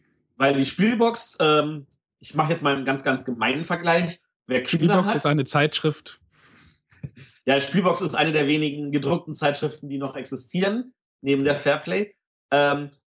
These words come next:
Speaker 1: die Sch-, äh, wer kleine Kinder hat, der kennt das ja, dass die irgendwelche Zeitschriften mit irgendwelchen Werbekram vorne drauf haben. Also dieses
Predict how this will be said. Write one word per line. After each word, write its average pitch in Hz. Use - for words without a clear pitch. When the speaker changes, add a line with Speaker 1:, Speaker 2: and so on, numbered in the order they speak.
Speaker 1:
die 156
Sch-, -
äh, 156
wer 165
kleine 180
Kinder 262
hat, 254
der 190
kennt 240
das 220
ja, 190
dass 165
die 170
irgendwelche 185
Zeitschriften 180
mit 156
irgendwelchen 160
Werbekram 120
vorne 107
drauf 101
haben. 104
Also 113
dieses 120